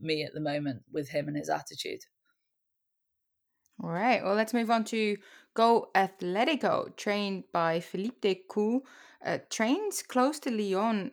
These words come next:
Speaker 2: at a training center called Chazzy-sur-Ain, if I said it all <laughs> correctly. A horse that ran really, really well in the Criterium de Maison Lafitte and won the Prix La Rochette, beating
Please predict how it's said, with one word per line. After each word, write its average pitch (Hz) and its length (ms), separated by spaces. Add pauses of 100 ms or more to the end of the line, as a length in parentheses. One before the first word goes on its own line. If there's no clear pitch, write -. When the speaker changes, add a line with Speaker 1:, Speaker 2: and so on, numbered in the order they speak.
Speaker 2:
at 185 140
a 175 40
training 190 320
center 180 340
called 175 280
Chazzy-sur-Ain, 185 1160
if 185 200
I 170 100
said 165 220
it 156 80
all 180 140
<laughs> 214 760
correctly. 208 680 (320)
A 233 80
horse 311 320
that 247 420 (280)
ran 202 560
really, 220 420
really 202 220
well 185 380
in 175 360
the 170 260 (100)
Criterium 180 540
de 170 80
Maison 165 380
Lafitte 160 400
and 180 340
won 196 340
the 175 100
Prix 196 540
La 170 220
Rochette, 170 600 (300)
beating 214 540